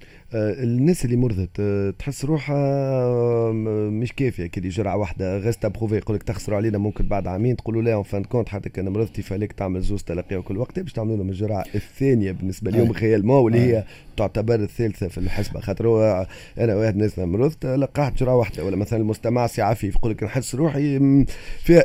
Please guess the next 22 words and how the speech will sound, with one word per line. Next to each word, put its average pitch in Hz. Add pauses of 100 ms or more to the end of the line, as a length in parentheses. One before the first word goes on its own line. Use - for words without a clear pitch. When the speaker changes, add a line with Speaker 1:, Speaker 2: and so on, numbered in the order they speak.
Speaker 1:
إن 143
الحكاية"، 98
يقول 120
لك: 117
"نحس 113
روحي 139
ناقص 127
ال-، 92
ال-". 98
Speaker 2:
أي، 101
آه، 107
صحيح، 170
هذا 117
سؤال، 123
آه، 98
مهم. 120
آه، 95
Speaker 1:
مم. 95
Speaker 2:
هنا 110
تدخل 98
فيه 107
ال-، 92